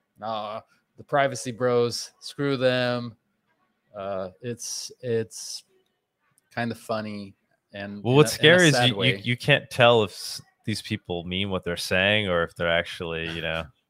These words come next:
Speaker 1: <laughs> I, I thought it would be entertaining to create, uh, an account like this where I
Speaker 2: <laughs>
Speaker 1: legitimately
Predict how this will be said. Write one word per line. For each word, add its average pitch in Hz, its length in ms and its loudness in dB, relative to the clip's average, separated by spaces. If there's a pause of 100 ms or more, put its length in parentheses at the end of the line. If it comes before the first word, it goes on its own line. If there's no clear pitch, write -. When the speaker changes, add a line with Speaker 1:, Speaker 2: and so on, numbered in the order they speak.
Speaker 1:
<laughs> - 340 -20
I, 135 360 2
I 135 120 2
thought 135 460 2
it 120 80 0
would 117 200 -6
be 113 120 -4
entertaining 104 720 -8
to - 160 -16
create, 92 640 -8 (140)
uh, 87 360 -6
an 98 100 -14
account 95 460 -8
like 87 240 -14
this - 440 -12
where 90 240 -4
I 90 200 0
Speaker 2:
<laughs> 95 120 -4
Speaker 1:
legitimately 117 1000 -4